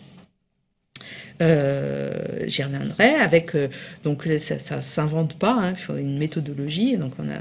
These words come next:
on a souhaité une f-, un, avoir une formation, et puis, euh, on, on, on souhaiterait donc, euh, faire des, des publications grand public, donc éventuellement avec, euh, le regard des habitants, euh,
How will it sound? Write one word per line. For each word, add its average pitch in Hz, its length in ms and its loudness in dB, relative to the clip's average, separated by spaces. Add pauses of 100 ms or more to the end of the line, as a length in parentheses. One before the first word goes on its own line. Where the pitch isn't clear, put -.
on 73 60 -4
a 73 80 -6
souhaité - 340 -6
une 143 120 -2
f-, - 180 -12
un, 151 260 -8
avoir 147 200 -6
une 139 100 -6
formation, 151 640 0 (400)
et 160 120 6
puis, 226 360 6
euh, 156 240 8
on, 156 240 2
on, 156 220 -2
on 147 160 -2
souhaiterait 185 580 2
donc, 143 300 -6
euh, - 360 -2 (140)
faire 170 260 2
des, 135 200 -4
des 135 160 -4
publications 180 560 0
grand 156 180 0
public, 160 460 0
donc 175 200 -4
éventuellement 170 680 0
avec, 175 420 4 (420)
euh, 147 220 4
le 147 120 0
regard 180 360 6
des 160 160 -2
habitants, 202 560 0
euh, 143 140 0